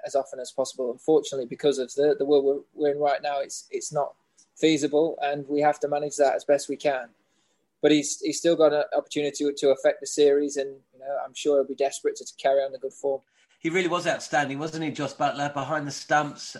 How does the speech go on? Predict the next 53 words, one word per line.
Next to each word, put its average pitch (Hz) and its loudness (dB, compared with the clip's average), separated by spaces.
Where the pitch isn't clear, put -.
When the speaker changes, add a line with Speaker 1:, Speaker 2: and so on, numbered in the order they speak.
Speaker 2:
um, 127 2
with 147 -6
the 117 -6
bat, 147 2
he 139 -4
looked 131 -8
composed. 151 -2
Um, 117 -6
he 240 0
actually, 285 -4
do 220 -14
you 240 -6
know 277 -2
what? - -4
Uh, - -10
he 214 -2
batted 214 -2
really 175 0
well 156 4
in 143 2
Sri 151 0
Lanka 143 2
two 139 0
years 180 4
ago 113 0
as 110 -2
well. 131 0
Um, 123 0
so 180 4
there 208 2
is 233 2
a 233 0
feeling 214 2
about 131 4
him, 113 -4
certainly 185 2
when 139 -2
he 135 0
was 117 -4
dropped - -4
from 131 -4
the 123 -4
England 156 -2
side. 113 0
I 113 -10
think 233 -4
he 320 0
was 285 -4
dropped - -8
from - -10
the 170 -4
England 254 -2
side 117 -2